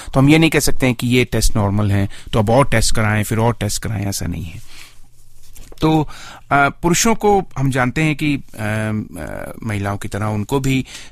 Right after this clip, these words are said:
अ, काफ़ी लोगों को अच्छा नहीं लगता है कि वो गंजे हैं, उस, उनका mood, उनकी well-being,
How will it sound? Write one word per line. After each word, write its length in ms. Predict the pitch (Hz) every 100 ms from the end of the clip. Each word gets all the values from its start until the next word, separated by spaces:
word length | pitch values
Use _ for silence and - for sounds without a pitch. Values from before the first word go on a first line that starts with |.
| -
अ, 180 | 113 110
काफ़ी 320 | 120 110 120
लोगों 220 | 107 104
को 120 | -
अच्छा 260 | 95 - 135
नहीं 160 | 131 120
लगता 300 | 113 - 107
है 140 | 104
कि 140 | -
वो 80 | 101
गंजे 300 | 98 95 104
हैं, 200 | 98 101
उस, 260 | 98 95 -
उनका 300 | 98 95 98
mood, 460 | 101 113 120 120
उनकी 240 | 101 95 98
well-being, 680 | 107 120 110 113 110 107